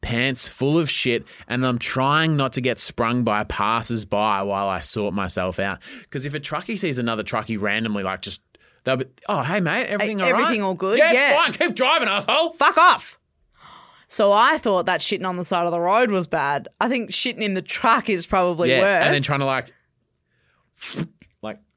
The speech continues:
Speaker 1: you know, like,
Speaker 2: Scoop it off.
Speaker 1: scoop it out and flick it onto the side of the road.
Speaker 2: Oh.
Speaker 1: You don't like to see that, says
Speaker 2: And
Speaker 1: Lockie.
Speaker 2: because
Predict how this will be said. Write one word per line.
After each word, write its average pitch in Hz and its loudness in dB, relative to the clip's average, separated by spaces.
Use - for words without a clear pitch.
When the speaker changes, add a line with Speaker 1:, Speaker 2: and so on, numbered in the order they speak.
Speaker 1:
you 120 -6
know, 113 -4
like, 113 -4
Speaker 2:
Scoop 220 -2
it 175 -2
off. 190 0
Speaker 1:
scoop 147 -2
it 117 0
out 131 0
and 113 -12
flick - -4
it 151 0
onto 147 -2
the 139 -4
side 127 0
of 110 0
the 107 0
road. 95 0
Speaker 2:
Oh. 131 -2
Speaker 1:
You 135 0
don't 139 2
like 120 -2
to 104 -8
see 90 -6
that, 92 -6
says - -6
Speaker 2:
And 262 -4
Speaker 1:
Lockie. 277 -2
Speaker 2:
because - -8